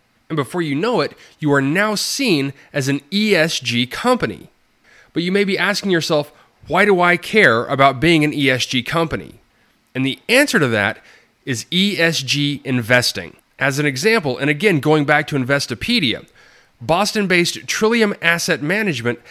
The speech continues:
has four point eight billion dollars under management as of September twenty twenty-one, which uses a selection of E S G factors to help identify companies positioned for strong long-term performance.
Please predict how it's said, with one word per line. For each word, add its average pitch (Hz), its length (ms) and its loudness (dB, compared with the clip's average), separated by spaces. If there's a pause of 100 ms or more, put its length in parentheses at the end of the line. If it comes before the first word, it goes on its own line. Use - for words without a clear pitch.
(140)
has 120 200 -2
four 202 320 0
point 202 280 0
eight 135 340 -4
billion 185 340 2
dollars 165 440 0
under 143 260 0
management 151 560 -2
as 135 180 -2
of 127 120 -6
September 147 500 -2
twenty 147 300 -4
twenty-one, 131 640 -2 (300)
which 139 160 -6
uses 139 280 -4
a 123 80 -6
selection 170 600 -2
of 139 200 -2
E 165 160 -2
S 156 140 -2
G 131 180 -4
factors 226 720 -2
to 120 100 -12
help 135 200 -2
identify 120 880 0 (160)
companies 110 600 -4 (300)
positioned 139 440 -2
for 156 120 -6
strong 127 440 0
long-term 123 600 0
performance. 135 800 -2